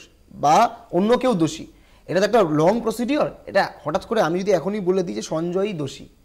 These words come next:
বা সঞ্জয় নির্দোষ, দ তুলসী পাতা, দুটোর যুক্তির কোনো যায় আসে না। কারণ এটা একটা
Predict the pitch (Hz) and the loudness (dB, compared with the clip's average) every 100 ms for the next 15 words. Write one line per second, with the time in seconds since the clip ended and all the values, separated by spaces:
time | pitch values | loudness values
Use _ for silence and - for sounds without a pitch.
0 | _ - 202 185 185 185 180 151 135 120 | _ -2 0 0 0 0 -2 -4 -6 -4
1 | 156 156 156 147 123 - - _ _ - | -4 -2 -4 -8 -12 -14 -20 _ _ -14
2 | 196 214 208 196 190 220 190 208 165 165 | -10 -10 -8 -8 -8 -10 -8 -4 0 0
3 | 160 160 - 151 214 - - - - - | -2 -6 -4 0 0 0 -12 -20 -20 -20
4 | - 202 240 240 - - 180 | -4 0 2 0 -6 -10 -2